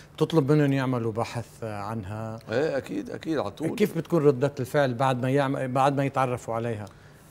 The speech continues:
Speaker 2: يعني معظمهم بكون متفاجئ انه، انه انبسطنا، اكتشفنا هيك، هيك موهبة هالقد كبيرة. لأن بتعرف، آه، لما تكتشف أنت قيمة هالقد، بتحس خلص انطبعت عندك، صار ع-،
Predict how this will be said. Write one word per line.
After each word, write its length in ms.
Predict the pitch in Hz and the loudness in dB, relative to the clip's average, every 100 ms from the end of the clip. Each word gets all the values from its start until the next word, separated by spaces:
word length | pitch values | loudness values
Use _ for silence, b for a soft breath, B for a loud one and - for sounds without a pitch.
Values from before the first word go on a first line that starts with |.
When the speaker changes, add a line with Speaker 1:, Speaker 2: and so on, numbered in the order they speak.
| - | -12
Speaker 2:
يعني 580 | 110 123 127 127 127 117 - - - - - - | -2 0 0 0 -2 -2 -6 -16 -20 -20 -20 -14
معظمهم 500 | 120 123 120 180 165 | -6 -4 -2 -4 -4
بكون 260 | 127 175 156 | -6 -6 -6
متفاجئ 520 | 127 - 160 135 123 | -6 -4 -4 -2 -6
انه، 480 | 117 117 117 117 117 - - - - - - - - | -6 -6 -4 -4 -6 -12 -20 -20 -20 -20 -20 -20 -16
انه 180 | 113 113 | -10 -8
انبسطنا، 720 | 113 113 113 175 180 - 151 | -4 -2 -2 -4 -4 -6 -6
اكتشفنا 800 | 143 - 131 123 160 - 135 120 | -6 -4 -4 -4 -8 -8 -6 -4
هيك، 140 | 135 120 - - 90 | -6 -8 -14 -18 -12
هيك 260 | 107 120 - - 104 101 98 95 | -8 -8 -8 -10 -10 -10 -12 -8
موهبة 400 | 113 110 101 95 | -6 -6 -6 -8
هالقد 280 | 92 107 104 | -6 -6 -8
كبيرة. 360 | 87 107 92 82 b b b b b - | -8 -8 -8 -12 b b b b b -16
لأن 220 | - 101 104 | -10 -8 -6
بتعرف، 480 | - 143 120 - 110 | -4 -4 -4 -8 -8
آه، 300 | 104 98 95 b b - | -8 -8 -12 b b -12
لما 220 | 110 107 | -8 -8
تكتشف 520 | 107 101 - 127 123 107 | -8 -10 -8 -8 -8 -10
أنت 200 | 120 - | -8 -8
قيمة 480 | 135 143 131 107 | -6 -4 -4 -4
هالقد، 260 | 95 82 95 - - | -6 -6 -10 -14 -18
بتحس 280 | - 123 - | -14 -14 -10
خلص 380 | 139 131 - - | -10 -8 -10 -14
انطبعت 480 | 90 127 113 95 | -6 -2 -2 -4
عندك، 280 | 92 110 90 - | -8 -10 -12 -16
صار 260 | - 98 | -12 -10
ع-، 260 | 92 98 82 | -10 -10 -10